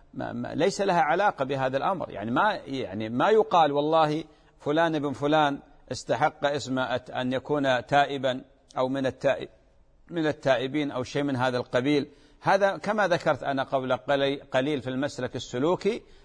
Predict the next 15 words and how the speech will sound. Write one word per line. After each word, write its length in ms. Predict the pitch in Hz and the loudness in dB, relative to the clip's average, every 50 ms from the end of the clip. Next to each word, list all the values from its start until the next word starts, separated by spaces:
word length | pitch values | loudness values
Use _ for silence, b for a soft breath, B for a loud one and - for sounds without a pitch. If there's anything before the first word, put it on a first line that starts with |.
| b - | b -6
أنه 140 | 131 123 123 | -2 0 4
يبتعد 480 | 143 185 175 - - 185 165 175 160 165 | 4 2 2 2 -2 0 0 0 -2 -2
الإنسان 440 | 151 143 147 127 - 147 143 139 | -4 -4 -6 -4 -2 -2 -2 -2
عن 200 | 117 120 131 131 | -2 -4 -2 -2
مثل 200 | 135 123 131 127 | -2 -2 -2 -2
هذه 280 | 131 127 131 127 117 120 | -2 0 0 0 0 -2
الأشياء 560 | 120 117 135 131 - 139 127 127 123 - - b b b b | -2 -2 -2 -2 0 2 2 2 2 0 -4 b b b b
ولا 220 | - 123 131 151 165 | -2 0 2 2 2
يزكي 480 | 170 156 139 151 147 - - 143 135 | 2 2 0 0 -2 -2 -2 -2 0
نفسه، 540 | 135 143 135 - - 139 131 123 127 131 - b b b b b | 0 0 -2 -2 0 0 2 2 2 -2 -2 b b b b b
مع 340 | - 139 160 160 170 175 165 | 0 0 2 2 2 0 0
إحسان 360 | 147 - - 202 202 190 170 | -2 -4 -2 -2 0 2 2
الظن 420 | 156 143 135 147 156 170 190 196 - b b b b b - | 0 0 2 2 0 0 0 -6 -14 b b b b b -4
بربه 500 | 131 143 151 160 147 143 147 139 139 127 | 0 2 2 2 0 0 -2 -2 -2 -2
سبحانه 680 | - 135 127 117 120 135 139 135 135 131 139 165 165 | -4 -6 -8 -4 -2 0 0 0 0 0 -2 -2 -6